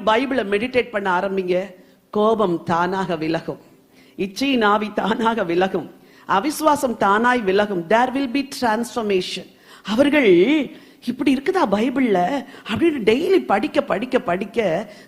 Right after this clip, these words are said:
தெசலோனிக்கேயில் உள்ளவர்களை பார்க்கிலும் நற்குணசாலிகளாய் இருந்தார்களாம். ஹalleluya. காலையில ஒரு சகோதரி வந்து சாட்சி சொன்னாங்க. இன்னைக்கு காலை, நேற்று அவங்க husband and wife ரெண்டு பேரும் வந்து சாட்சி சொன்னாங்க. சகோதரன் சொல்லுவாராம், "எவ்வளோ காரியங்கள் என் ஒய்ஃபுக்கு நான் ஆலோசனையா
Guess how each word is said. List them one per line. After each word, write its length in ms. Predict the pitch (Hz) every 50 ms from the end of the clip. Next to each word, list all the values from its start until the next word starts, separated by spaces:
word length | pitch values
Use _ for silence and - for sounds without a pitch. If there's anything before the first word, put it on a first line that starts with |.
| - -
தெசலோனிக்கேயில் 840 | 202 208 208 294 330 349 403 415 415 403 392 403 - 381 381 403 370
உள்ளவர்களை 500 | 302 254 254 294 302 294 277 277 247 240
பார்க்கிலும் 680 | 247 220 196 208 196 - - 220 208 190 170 151 156 - - - - - _ - 156 165
நற்குணசாலிகளாய் 1040 | 175 175 175 - - 220 220 214 202 202 - 175 165 170 175 170 175 160 160 160
இருந்தார்களாம். 640 | 160 156 160 160 156 156 147 151 151 139 90 - - - -
ஹalleluya. 640 | 175 175 190 190 185 180 180 190 208 214 208 214 214 208 - - - - - - _ - - - _ - - -
காலையில 360 | - 196 196 208 208 208 196
ஒரு 140 | 185 180 185
சகோதரி 480 | 185 - 185 190 214 226 208 208 190 180
வந்து 260 | 165 170 185 185 185
சாட்சி 520 | 185 - 190 180 180 - - 175 - -
சொன்னாங்க. 320 | 156 170 175 160 143 98 - - _ _ _ _ _ _ _ _
இன்னைக்கு 300 | - 165 175 170 - 156
காலை, 160 | 156 151 147
நேற்று 400 | 156 170 175 170 175 - - - - _ _ _ _ _ - - - -
அவங்க 280 | _ - 202 214 208 214
husband 220 | 214 220 277 294
and 140 | 269 254 226
wife 160 | 220 208 208
ரெண்டு 260 | 220 190 190 202 202 190
பேரும் 220 | 208 226 226 208
வந்து 180 | 185 190 185 180
சாட்சி 460 | - - 170 170 - - - - 170
சொன்னாங்க. 260 | 165 165 160 156 151
சகோதரன் 560 | - - - 175 175 202 214 196 214 202 190 185
சொல்லுவாராம், 500 | - 185 185 190 190 185 170 170 170 175 - - - - - - -
"எவ்வளோ 340 | - 247 277 320 370 427 392
காரியங்கள் 460 | - 294 262 269 269 262 254 247 240 226
என் 80 | 202
ஒய்ஃபுக்கு 420 | 190 190 214 240 233 - 226 - 214
நான் 200 | 196 185 170 175
ஆலோசனையா 520 | 196 220 233 220 - 214 196 196 190